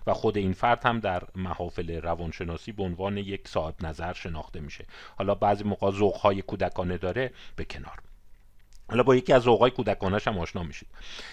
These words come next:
این مسئول یک آزمایشگاهی هست در، اه، دانشگاه ییل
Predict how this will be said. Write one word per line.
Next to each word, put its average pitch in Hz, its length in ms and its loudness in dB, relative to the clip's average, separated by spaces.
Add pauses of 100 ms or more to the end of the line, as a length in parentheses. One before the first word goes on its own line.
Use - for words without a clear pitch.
این 254 180 4
مسئول 208 540 4 (300)
یک 151 260 -6
آزمایشگاهی 113 640 6
هست 131 380 -2
در، 104 200 2
اه، 95 640 -4
دانشگاه 95 480 -2
ییل 160 320 2